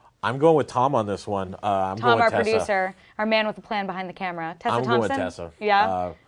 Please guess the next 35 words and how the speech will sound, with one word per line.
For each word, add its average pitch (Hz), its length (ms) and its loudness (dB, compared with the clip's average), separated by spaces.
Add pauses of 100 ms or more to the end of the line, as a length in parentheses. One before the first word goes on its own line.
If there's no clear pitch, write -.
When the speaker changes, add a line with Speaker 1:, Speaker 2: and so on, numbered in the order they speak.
(160)
Speaker 2:
What 240 100 4
Speaker 1:
She 247 40 8
Speaker 2:
was 247 100 8
Speaker 1:
was - 40 -6
Speaker 2:
the 254 100 4
role? 220 160 6
Speaker 1:
excellent 123 840 4
in 104 160 -10
Creed. 104 260 -4
Speaker 2:
Creed? 98 240 0
Speaker 1:
She's 101 60 -8
so 110 180 2
good 101 160 -4
in 90 80 -10
Creed. 82 240 -10 (460)
Um, 92 400 -6 (580)
uh, 90 260 -6
Zo-, 123 500 2 (180)
Zoe, 117 300 2
I 87 100 -6
think, 107 240 -10
has 101 300 -4 (100)
a 107 60 -8
bunch, - 520 -10
uh, - 160 -12
tons 110 240 -8
of 104 80 -4
roles 101 260 -4
ahead 98 200 -6
of 131 80 -6
her, 151 180 -2 (340)
but 95 280 -6
I, 90 400 -10
I 87 100 -14
think 87 180 -14